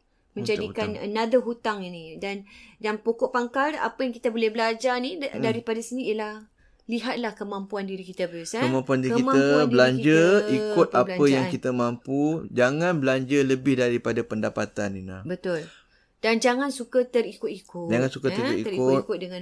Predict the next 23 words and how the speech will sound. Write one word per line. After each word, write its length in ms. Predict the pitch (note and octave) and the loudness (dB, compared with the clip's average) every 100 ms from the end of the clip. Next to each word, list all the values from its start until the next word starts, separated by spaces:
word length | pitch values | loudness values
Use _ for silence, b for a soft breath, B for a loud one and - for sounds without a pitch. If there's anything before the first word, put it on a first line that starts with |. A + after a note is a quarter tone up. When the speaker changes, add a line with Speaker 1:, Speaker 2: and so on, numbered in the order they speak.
| F3 | -10
Speaker 2:
orang. 280 | F3 F3+ | -10 -6
Speaker 1:
Rancang 380 | F3+ B2 C3+ D#3 | 2 2 4 0
kewangan 340 | C#3+ C3 B2+ B2 | 2 0 0 -2
dengan 220 | B2 B2 | -2 0
bagus, 380 | A#2 A#2 B2+ C#3+ | 0 0 0 -2
dengan 240 | A#2+ A#2 | -2 -4
baik. 580 | A2+ A2+ A#2+ D3+ F3+ - _ b b b _ | 0 0 2 2 0 -4 _ b b b _
Dan 260 | G#2+ A#2 | -2 -2
kalau 400 | A#2 B2 B2+ C#3 | 4 4 6 4
tak, 240 | C#3+ - E2 | 2 -4 -6
kita 260 | B2 - | -6 -2
bincang 300 | C3 A#2+ C3+ | -2 -2 -4
kemarin, 340 | B2 B2 B2+ D#3+ | -2 0 0 0
Speaker 2:
Mhm. 60 | |
Speaker 1:
dua, 100 | B2 | -2
tiga 200 | A#2 A#2+ | -4 -4
episod 220 | A#2 - | -4 -4
yang 120 | A2 A#2+ | -6 -4
lepas. 340 | - D3 F3+ | 0 0 -2
Kalau 280 | - C#3+ A#2+ | -6 -4 -2
Speaker 2:
Betul. 100 | G#3+ | -2
Speaker 1:
tak 120 | G#2+ | -2
boleh, 380 | A2+ D#3 F3 A3+ | -2 -4 -2 -2